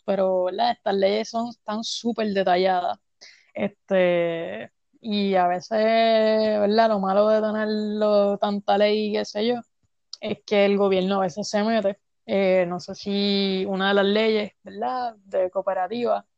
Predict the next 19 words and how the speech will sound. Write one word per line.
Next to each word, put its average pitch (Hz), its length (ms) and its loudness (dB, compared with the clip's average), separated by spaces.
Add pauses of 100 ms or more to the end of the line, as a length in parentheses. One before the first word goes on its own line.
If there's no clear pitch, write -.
(260)
crea 196 580 2
al 196 100 0
organismo 196 1200 -2 (100)
gubernamental 196 720 -2
que 214 100 -8
se 190 140 -10
llama 190 260 -4
cosec. 214 460 -6 (300)
cosec 185 480 -2 (100)
básicamente 202 880 0
tiene 196 280 -2
una 202 220 0
persona 208 640 -2 (1600)
que 175 1300 2
es - 200 -8 (220)
puesta 185 340 -2
por 185 160 0
el 185 140 0
gobierno, 208 720 -2